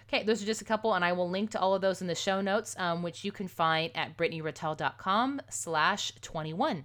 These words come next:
as in episode twenty-one, brittany rattel dot com slash twenty-one. Thank you guys so much for joining me, um, on the special es-, episode today. I really enjoyed it. And if you want information, um, about me or working with me, um, you can find it on my website,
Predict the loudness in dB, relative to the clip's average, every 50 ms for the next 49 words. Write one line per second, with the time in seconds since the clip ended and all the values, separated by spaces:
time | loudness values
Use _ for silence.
0 | -10 -14 -14 -12 -12 -10 -10 -12 -12 -12 -12 -10 -12 -10 -8 -8 -8 -6 -6 -6
1 | -6 -6 -8 -12 -18 -20 -20 -20 -20 -10 -8 -8 -6 -4 -4 -4 -4 -4 -4 -4
2 | -2 -4 -4 -2 0 0 0 0 0 -2 -2 -2 -2 -4 -8 -10 -8 -8 -6 -6
3 | -8 -8 -10 -12 -10 -6 -4 -2 0 2 2 2 2 2 0 -2 0 0 -2 -4
4 | -6 -10 -8 -6 -6 -2 -2 -2 -2 -2 -2 -4 -6 -6 -6 -6 -6 -4 -2 -2
5 | -2 -2 -2 -6 -8 -4 -4 -2 -2 -4 -6 -8 -6 -6 -6 -4 -4 -4 -4 -4
6 | -6 -6 -6 -8 -8 -8 -8 -8 -8 -8 -6 -6 -6 -4 -4 -6 -6 -6 -6 -6
7 | -6 -6 -6 -8 -6 -4 -2 -2 -2 -4 -6 -6 -4 -4 -4 -4 -6 -10 -18 -20
8 | -20 -20 -20 -20 -18 -12 -12 -4 0 0 4 4 6 6 4 4 2 -2 -4 -2
9 | 0 2 2 2 2 2 0 0 0 0 -2 0 0 2 4 4 4 2 0 -2
10 | -6 -6 -6 -2 2 2 2 2 2 2 2 4 4 4 4 2 2 2 2 2
11 | 0 0 -2 -4 -4 -6 -4 -4 -4 -2 0 0 0 -2 -2 -2 -2 -2 -2 -2
12 | -4 -6 -8 -8 -8 -8 -8 -2 0 0 0 2 0 -2 -2 -2 0 2 2 2
13 | 2 0 -2 -4 -4 -4